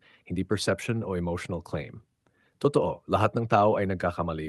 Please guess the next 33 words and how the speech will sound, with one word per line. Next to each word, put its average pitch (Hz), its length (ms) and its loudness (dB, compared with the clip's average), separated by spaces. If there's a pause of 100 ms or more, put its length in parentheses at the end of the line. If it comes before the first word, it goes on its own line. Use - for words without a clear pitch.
pero 85 160 0
sa - 160 -8
practical 113 480 0
reality, 82 560 0 (160)
ang 85 160 -8
tangible 107 480 0
projects, - 560 0
schools, 92 640 -2
orphanages, 92 640 -4
community 87 400 -6
help, 101 320 -2 (320)
ang 87 160 -6
nagpapatunay 92 880 -2
sa - 160 -4
pagiging 90 480 -6
tunay 82 400 -4
at 71 80 -10
epektibong 85 640 -8
kaanib. 76 400 -10 (400)
Konklusyon 117 480 0
ko, - 240 -6 (560)
ang 101 80 -2
argumento 107 400 0
ko 117 160 4
ay 113 80 6
solid 110 400 2
sa 95 160 -2
lens 92 240 0
ng 92 80 -4
justice, 104 720 -2
logic, 87 560 -2
at 98 160 -6
reality. - 560 -6